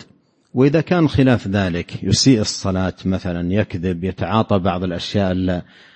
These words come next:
ال-، ال-، المحرمة، عنده تصرفات سيئة إلى آخر ذلك، هذا أيضا له ال-، الأثر على سلوك ال-، الأبناء. هذه عشر قواعد مهمة في،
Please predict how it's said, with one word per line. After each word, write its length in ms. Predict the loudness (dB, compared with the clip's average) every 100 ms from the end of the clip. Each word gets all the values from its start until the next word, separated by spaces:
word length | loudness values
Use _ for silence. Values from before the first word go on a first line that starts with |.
| _ -4
ال-، 260 | 0 2 2
ال-، 500 | 2 -2 -2 -2 2
المحرمة، 800 | 4 4 4 0 0 0 0 2
عنده 440 | 6 6 6 2
تصرفات 760 | 0 -2 -2 -2 -2 0 -2
سيئة 440 | 0 2 4 4 2
إلى 220 | 2 2
آخر 340 | 2 0 2
ذلك، 440 | 0 2 2 2 0
هذا 240 | -2 -2
أيضا 260 | -2 -2 0
له 440 | 2 4 4 2 -4 _ -20 -20 -20 -20 -20 _ -4
ال-، 640 | 0 2 2 0 -2 -6 -12 _ _ _ _
الأثر 500 | -6 0 0 2 0
على 580 | 0 -2 0 0 -2 -6 -10
سلوك 500 | -4 0 2 2 0
ال-، 500 | -4 -2 -2 -4 -6 -4 -4
الأبناء. 500 | -4 -6 -6 -8 -10 _ _ _ _ _ _ _ _ _ _ _ _ _ _ _
هذه 300 | 0 2 4
عشر 640 | 4 2 0 0 0 -2 -8 -14 _ _ _ _ _ _ _ _ -2
قواعد 480 | 4 4 4 2 2
مهمة 580 | 2 6 6 6 2 -4
في، 440 | -4 -2 -2